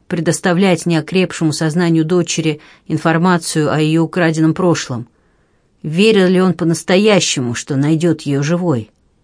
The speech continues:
Он положил планшет на маленький столик рядом с диваном. Не говоря ни слова, Миранда зашла в цифровой семейный альбом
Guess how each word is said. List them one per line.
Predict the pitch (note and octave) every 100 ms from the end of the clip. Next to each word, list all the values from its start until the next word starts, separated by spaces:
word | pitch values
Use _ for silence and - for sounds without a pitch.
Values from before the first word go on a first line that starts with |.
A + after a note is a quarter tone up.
| _ _ _ _ _ _ _ _ _ _ _ -
Он | F3 D#3
положил | E3 E3+ F3+
планшет | E3+ D#3+ D#3 F3 E3
на | D#3+
маленький | E3 C#3+ D3
столик | C#3+ - D#3+ D3 D3+
рядом | C#3+ C#3+ C#3
с |
диваном. | D#3 D3 C#3 B2+ A#2+ C#3 _ _ _ _ _ _ _ _ _ _
Не | F3+
говоря | F3 G3+ G#3
ни | G#3
слова, | - A#3+ A#3+ G3+ D#3+
Миранда | F#3+ G3+ A#3 G3+ E3+
зашла | E3+ - G3+ F#3
в | -
цифровой | D#3 E3 E3 E3
семейный | - D#3+ D3+ D3
альбом | C#3 D#3+ G#3 G3+